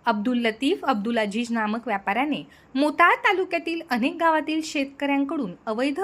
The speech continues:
गावखेडा पद्धतीने सोयाबीन व तूरसह अन्य पीक मालाची खरेदी करून गेल्या दोन तीन वर्षांपासून माल विकणाऱ्या असंख्य शेतकऱ्यांचे लाखो रुपये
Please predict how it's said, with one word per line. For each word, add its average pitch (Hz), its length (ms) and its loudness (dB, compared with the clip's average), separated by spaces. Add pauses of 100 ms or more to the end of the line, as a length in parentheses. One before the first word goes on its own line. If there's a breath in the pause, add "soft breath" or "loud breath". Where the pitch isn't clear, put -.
गावखेडा 247 420 0
पद्धतीने 220 680 -6 (320 soft breath)
सोयाबीन 370 540 4
व 370 100 0 (140)
तूरसह 320 460 -2 (180)
अन्य 254 240 -4 (120)
पीक 349 220 -10
मालाची 240 500 -6
खरेदी 214 360 -6
करून 220 360 -6 (340 soft breath)
गेल्या 262 240 4
दोन 226 300 -2
तीन 349 180 -2 (100)
वर्षांपासून 285 760 0
माल 254 260 -2
विकणाऱ्या 269 480 -2 (100)
असंख्य 285 420 -4
शेतकऱ्यांचे 240 760 -4
लाखो 220 380 -4
रुपये 247 300 -6